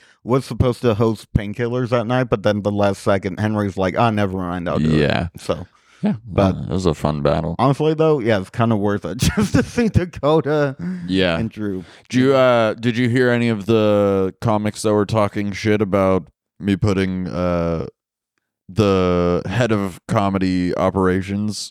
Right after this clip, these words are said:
Speaker 2: as a judge?
Speaker 1: Oh, no, I did not hear that.
Speaker 2: That's funny.
Speaker 1: Why?
Speaker 2: Uh,
Speaker 1: She was funny.
Speaker 2: yeah, she killed it.
Speaker 1: No, I'm
Speaker 2: Even
Speaker 1: not
Speaker 2: if,
Speaker 1: just saying that.
Speaker 2: even
Speaker 1: <laughs>
Speaker 2: if she didn't do good, like, if you can't see how funny it is to have, like, someone at the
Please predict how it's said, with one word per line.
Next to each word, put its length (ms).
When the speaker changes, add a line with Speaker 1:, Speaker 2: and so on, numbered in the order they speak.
Speaker 2:
as 180
a 80
judge? 540
Speaker 1:
Oh, 200
no, 320
I 80
did 180
not 220
hear 220
that. 260
Speaker 2:
That's 220
funny. 400
Speaker 1:
Why? 80
Speaker 2:
Uh, 480
Speaker 1:
She 60
was 140
funny. 420
Speaker 2:
yeah, 300
she 180
killed 300
it. 160
Speaker 1:
No, 80
I'm 80
Speaker 2:
Even 180
Speaker 1:
not 80
Speaker 2:
if, 60
Speaker 1:
just 80
saying 180
that. 160
Speaker 2:
even 220
Speaker 1:
<laughs> 0
Speaker 2:
if 180
she 220
didn't 380
do 280
good, 420
like, 200
if 180
you 100
can't 300
see 200
how 180
funny 380
it 100
is 280
to 160
have, 300
like, 380
someone 460
at 140
the 100